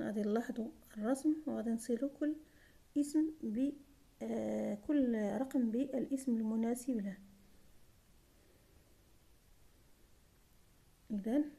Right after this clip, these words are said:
تمثل الوثيقة أسفله تجربة لكشف عن التبادلات الغازية التنفسية عند نبات أخضر. لاحظ نسبة الأكسجين واحد وعشرين في المية،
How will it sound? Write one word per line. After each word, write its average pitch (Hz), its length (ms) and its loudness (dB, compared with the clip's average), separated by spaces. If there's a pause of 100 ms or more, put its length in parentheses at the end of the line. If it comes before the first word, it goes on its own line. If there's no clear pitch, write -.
(880)
تمثل 294 380 2
الوثيقة 233 640 2
أسفله 247 380 0
تجربة 240 580 2
لكشف 285 460 0
عن 226 180 0
التبادلات 220 680 2
الغازية 214 320 0
التنفسية 254 680 -2
عند 233 220 -2
نبات 214 420 -2 (360)
أخضر. - 360 -6 (1800)
لاحظ 254 340 0 (3500)
نسبة 254 260 2
الأكسجين 226 640 -2
واحد 220 200 -4
وعشرين 208 320 -2
في 202 100 -8
المية، 208 400 0